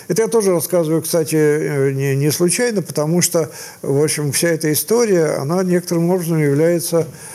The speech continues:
э, м, вот такой вот, э, лекалом, э, э, поэтической темы, кото-, к которой, я надеюсь, э, всё-таки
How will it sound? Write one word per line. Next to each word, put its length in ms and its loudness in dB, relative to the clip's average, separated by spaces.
э, 580 0
м, 460 -4
вот 80 -4
такой 400 0
вот, 320 -4
э, 480 0
лекалом, 760 -2
э, 720 0
э, 200 0
поэтической 800 0
темы, 500 -2
кото-, 280 -6
к 40 -20
которой, 440 -2
я 100 0
надеюсь, 500 -4
э, 460 -2
всё-таки 540 -2